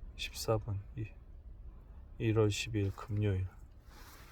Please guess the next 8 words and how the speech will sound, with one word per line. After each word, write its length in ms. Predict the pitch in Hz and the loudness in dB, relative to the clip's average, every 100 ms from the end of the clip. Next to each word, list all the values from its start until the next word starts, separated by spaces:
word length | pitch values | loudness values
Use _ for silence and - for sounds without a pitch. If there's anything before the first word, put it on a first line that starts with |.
| - - - - - - - - - - - - - - - | -16 -14 -16 -16 -14 -14 -16 -18 -14 -12 -12 -14 -10 -10 0
비엠더블유 720 | 123 117 117 - 113 110 110 | 6 6 6 4 2 4 6
하나 220 | 110 107 | 6 6
견인 360 | - 120 113 113 | 2 4 6 6
도와달라 580 | 113 107 107 95 101 | 8 6 6 4 2
그래서 280 | 98 98 - - - - - - - - | 0 -4 -8 -14 -16 -14 -12 -10 -10 4
도와주고 480 | 117 107 101 95 | 6 8 4 0
왔지. 380 | 87 85 - - - - - - - - - - - - - - - - - - - - - - - - - - - - - _ _ _ - - - - - | -2 -2 -6 -8 -8 -12 -14 -14 -14 -14 -14 -14 -14 -16 -18 -16 -14 -14 -12 -12 -14 -14 -16 -16 -16 -16 -16 -16 -14 -14 -16 _ _ _ -20 -20 -20 -20 -12
어쨌거나 720 | 131 117 123 - 107 107 101 | -6 -2 0 2 4 6 4